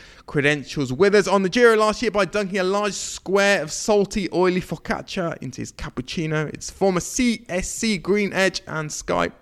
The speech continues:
press chief and Leopard Trek team manager, Brian Nygaard. Nygaard, I've given you the proper Danish, kind of proper Danish pronunciation this week. Brian, how are you?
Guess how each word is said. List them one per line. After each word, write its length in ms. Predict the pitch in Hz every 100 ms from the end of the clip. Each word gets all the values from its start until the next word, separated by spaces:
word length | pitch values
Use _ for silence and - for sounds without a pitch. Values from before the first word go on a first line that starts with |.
| _
press 380 | - 214 - -
chief 440 | - 226 190 - - - - - -
and 260 | 127 127
Leopard 300 | 143 143 110
Trek 300 | - 135 - - -
team 380 | - 131 123 -
manager, 680 | 123 135 147 139 147 139 - - _
Brian 600 | - - 90 95 117 139 -
Nygaard. 680 | 139 175 185 - - - - _ -
Nygaard, 360 | 190 247 - 127
I've 80 | 131
given 180 | 330 285
you 60 |
the 100 | 156
proper 800 | 139 - 214 220 - 196 190 - 135
Danish, 540 | 139 143 147 135 - -
kind 400 | - 190 127 107
of 120 | -
proper 300 | - - -
Danish 380 | 110 104 104 107
pronunciation 560 | - 117 110 117 110 120
this 160 | 113
week. 120 | 127 - 190 - -
Brian, 320 | 208 208 175 - _ _
how 120 | - 165
are 140 | 175
you? 100 | 123